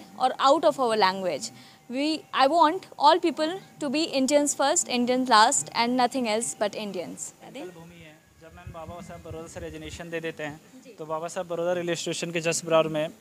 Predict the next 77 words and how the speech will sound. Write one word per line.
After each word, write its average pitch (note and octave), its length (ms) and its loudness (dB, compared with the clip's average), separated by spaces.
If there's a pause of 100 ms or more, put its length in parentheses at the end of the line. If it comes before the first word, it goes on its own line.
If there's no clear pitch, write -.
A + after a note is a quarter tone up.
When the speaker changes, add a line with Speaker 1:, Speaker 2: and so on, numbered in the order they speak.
(760)
Speaker 2:
सियाजी D#3+ 420 -2
बाग D#3+ 160 6
होते C3+ 240 -4
हैं। A#2+ 140 -10
तो - 40 -14
Speaker 1:
जब - 80 -8
Speaker 2:
बाब- D3+ 120 2
Speaker 1:
उन्हें F#4+ 180 -8
पारसी, E4+ 600 -8
अ, B3+ 520 -10
Speaker 2:
पारसी E3 140 -2
Speaker 1:
स्टे F3 120 -8
Speaker 2:
धर्मशाला D4 260 4
Speaker 1:
से D4 60 4
Speaker 2:
से F4 60 -2
Speaker 1:
हटा D#4 120 -4
Speaker 2:
निकाल - 160 -4
Speaker 1:
दिया E3 80 -2
Speaker 2:
दिया E3+ 140 -8
जाता E3 180 -8
है, D#3+ 60 -14
Speaker 1:
गया। D#3+ 100 -10
Speaker 2:
तो D#3+ 60 -4
रेजिग्नेशन E3 440 -6
दे E3 120 -2
देते D#3 240 0
हैं, D3+ 60 -6
तो E3+ 80 -6
वो E3+ 80 2
होम E3+ 200 0
टाउन F3 220 2
जाने F3 200 4
के E3 80 -6
लिए E3+ 100 0
बड़ौदा E3+ 220 0
railway E3+ 240 0
station D3 340 -2
आते B2+ 220 -8
हैं। B2 80 -14
Speaker 1:
अच्छा। - 240 -20 (220)
Speaker 2:
तो D#3+ 60 -14
मैम, E3+ 160 -8
ट्रेन F3 280 -4
कुछ E3+ 180 -6
delay D#3+ 180 -2
होती D#3 220 -2
है, D3 60 0
approx D#3 200 -4
six - 260 -6
आवर्स E3 160 -2
delay D#3 160 0
होती C#3 240 -2
है, B2 80 -8
तो C3 100 -10
बाबा C#3+ 180 0
साहब E3 180 -6
बड़ौदा D#3 240 0
railway E3+ 220 0
station D#3+ 320 -4
के D#3+ 100 -6
just E3 220 -4
बराबर D#3 200 2
में D3+ 140 -6 (360)
सियाजी E3+ 360 0
बाग D3+ 160 0
होता C3+ 160 -8
है। C3+ 60 -8
तो C#3+ 60 -16
बाबा D3 140 0
साहब F3 180 -6
बरगद E3 260 -4
के F3 80 -6
पेड़ F3 180 -8
के E3+ 80 -8
नीचे E3+ 220 -8
बैठते D#3 300 -2
हैं D3+ 180 -8